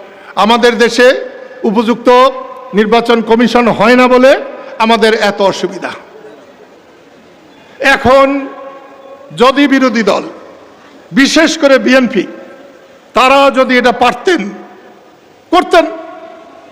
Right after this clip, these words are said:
কিন্তু রাস্তাঘাট বন্ধ করে, গাড়ি ঘুরে পুড়ে আপনারা যা করছেন, এটা মানুষ কিন্তু মেনে নিচ্ছে না। আঠাইশে অক্টোবরের পরে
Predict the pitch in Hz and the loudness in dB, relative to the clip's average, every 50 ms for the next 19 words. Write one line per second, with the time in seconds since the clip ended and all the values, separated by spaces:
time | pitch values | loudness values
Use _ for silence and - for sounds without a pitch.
0 | - - - - - - - _ _ _ _ - - 277 262 247 - 269 269 262 | -20 -20 -20 -20 -20 -20 -20 _ _ _ _ -2 0 0 0 0 2 2 4 4
1 | 262 262 262 262 - - - - - - - - - - - - - - - - | 4 4 2 0 -4 -10 -16 -20 -20 -20 -20 -20 -20 -20 -20 -20 -20 -20 -8 -2
2 | - 208 240 220 - - 254 247 226 233 233 220 196 214 214 220 214 214 185 190 | 0 0 0 0 0 -2 0 0 2 2 0 0 0 -2 0 0 0 0 0 -2
3 | 160 143 - - - - - - - - - - - - 170 156 196 208 233 247 | -4 -4 -8 -12 -16 -20 -20 -20 -20 -20 -20 -20 -20 -8 -2 0 2 2 2 0
4 | 240 202 226 226 233 226 233 240 240 233 208 160 - - - - - - - - | 0 0 0 0 -2 -2 -4 -2 0 0 0 0 -2 -6 -12 -18 -20 -20 -20 -20
5 | - - - - - - - - - - 208 220 - - 233 233 233 233 214 226 | -20 -20 -20 -20 -20 -20 -20 -12 -4 -2 -2 -2 0 0 2 2 2 2 2 0
6 | 226 220 - 240 247 247 - - - 180 170 - - - - - - - - - | 0 0 0 0 -2 -2 -2 -2 -4 -4 -4 -6 -12 -18 -20 -20 -20 -20 -20 -8
7 | - - 208 208 220 220 214 208 202 196 208 202 202 - 233 202 - 214 196 185 | -4 -4 -2 0 0 0 0 0 0 0 -2 -4 -4 -6 -6 -4 -2 -2 0 0
8 | 185 180 180 170 165 165 160 156 - - - 165 151 139 131 135 123 120 120 - | 0 0 0 0 -2 -2 -4 -6 -8 -6 -4 -4 -4 -2 -4 -6 -8 -8 -10 -12
9 | - - - - - - - - - - - - - - - - - - - - | -14 -18 -20 -20 -20 -20 -20 -20 -20 -20 -20 -20 -20 -20 -20 -20 -20 -20 -20 -20
10 | - - - - - - - 196 220 214 220 233 240 247 247 - - - 247 254 | -20 -20 -20 -20 -8 -4 -2 0 0 2 2 2 2 2 2 0 0 2 4 4
11 | 247 247 254 262 247 - - - - - 165 170 - - - 190 160 165 185 - | 6 6 4 2 0 -4 -12 -16 -14 -12 -12 -12 -14 -14 -14 -12 -10 -10 -10 -10
12 | - - - - 220 214 214 - - 233 220 208 214 214 220 220 220 214 - 214 | -14 -8 -2 -2 -2 -2 -2 0 0 2 2 4 4 4 4 4 2 2 2 2
13 | 208 208 202 180 | 2 2 2 0